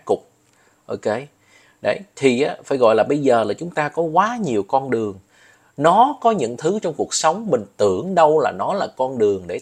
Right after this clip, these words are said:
ta có thể thành công, nhưng thực chất nó là một ngõ cụt các bạn. Cho nên một cái khó là làm sao ta có thể biết đường đi ở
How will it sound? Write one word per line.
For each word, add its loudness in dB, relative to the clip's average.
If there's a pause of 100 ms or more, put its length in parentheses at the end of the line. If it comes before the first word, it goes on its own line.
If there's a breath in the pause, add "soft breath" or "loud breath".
ta -8
có -16
thể -12
thành -10
công, -8 (480 soft breath)
nhưng -4
thực -6
chất -6
nó -4
là -6
một -12
ngõ -6 (100)
cụt -10 (120)
các -20
bạn. -20 (640 soft breath)
Cho 8
nên 2 (480 soft breath)
một -4
cái 2
khó 0
là 0
làm 2
sao -2
ta -2
có -12
thể -8
biết -8 (160)
đường -6
đi 2
ở -12